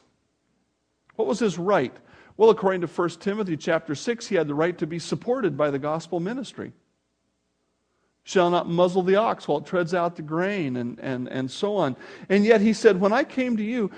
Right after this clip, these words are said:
I had the right for you to support me, but I never asked. In fact, what I did is I worked night and day. I worked making tents,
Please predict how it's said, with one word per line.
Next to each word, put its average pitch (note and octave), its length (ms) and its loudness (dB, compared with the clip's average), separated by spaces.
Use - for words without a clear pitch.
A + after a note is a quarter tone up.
I A3+ 120 6
had B3 260 6
the F#3 80 6
right F#3+ 500 4
for - 180 0
you E3 280 0
to - 160 -4
support F#3+ 540 0
me, G#3+ 120 -2
but F3 200 4
I F3 160 2
never F#3+ 520 2
asked. C#3+ 680 -2
In E3 80 0
fact, F3 360 2
what F3+ 140 8
I G3 180 4
did G3 220 4
is D3+ 100 2
I E3+ 140 4
worked E3+ 320 0
night E3 300 -2
and D3 120 -4
day. D3+ 280 4
I E3 140 4
worked F#3 340 4
making E3 520 -2
tents, E3+ 560 -2